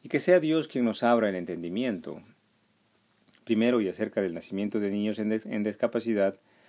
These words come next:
la Escritura dice, "Al pasar Jesús vio un hombre ciego de nacimiento y le preguntaron sus discípulos diciendo, 'Rabí, ¿quién pecó, este o sus padres, para que haya nacido ciego?'"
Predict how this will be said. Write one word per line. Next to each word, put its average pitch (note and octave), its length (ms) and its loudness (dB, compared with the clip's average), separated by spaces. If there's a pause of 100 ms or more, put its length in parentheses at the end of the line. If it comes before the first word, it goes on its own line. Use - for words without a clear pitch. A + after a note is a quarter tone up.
(340)
la G#2 100 2
Escritura G#2 460 0
dice, G2 240 0
"Al F#2 80 -2
pasar G2 280 -2
Jesús G2+ 440 -6
vio G2+ 180 0
un G2 140 -2
hombre G2 240 -4
ciego G2+ 340 0
de G2 80 0
nacimiento G#2 540 -2
y - 20 4
le A2+ 80 2
preguntaron G2+ 500 -2
sus G2+ 140 -6
discípulos F#2 540 -8
diciendo, F#2 500 -6
'Rabí, G2+ 380 0
¿quién F#3+ 240 -6
pecó, F#2 400 -2
este G2+ 260 -4
o F2+ 80 -6
sus - 220 -16
padres, F2 380 -2
para E2+ 200 -6
que - 120 -12
haya F2+ 180 -4
nacido E2+ 320 -10
ciego?'" D2 440 -8